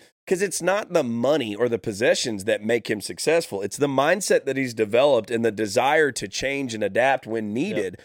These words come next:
Speaker 2: Yep.
Speaker 1: It's the same thing where we talk about this whole equality bullshit that everybody wants to talk about.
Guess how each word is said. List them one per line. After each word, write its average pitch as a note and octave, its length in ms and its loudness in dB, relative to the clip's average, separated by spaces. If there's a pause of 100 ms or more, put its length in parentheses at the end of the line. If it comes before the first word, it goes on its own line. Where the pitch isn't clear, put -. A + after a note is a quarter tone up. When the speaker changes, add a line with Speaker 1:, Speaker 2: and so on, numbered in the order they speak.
(140)
Speaker 2:
Yep. G#2 140 -10 (100)
Speaker 1:
It's C3 160 -4
the D3+ 80 0
same F#3+ 320 2
thing F#3 220 0
where F3 80 4
we E3 120 4
talk D#3+ 220 4
about C#3+ 220 2
this D3 160 0
whole D3 180 4
equality D#3 540 4
bullshit G#2 580 -2
that G2+ 80 0
everybody A2+ 420 2
wants A2+ 260 -2
to G2+ 100 -10
talk A2 260 0
about. G#2 280 -2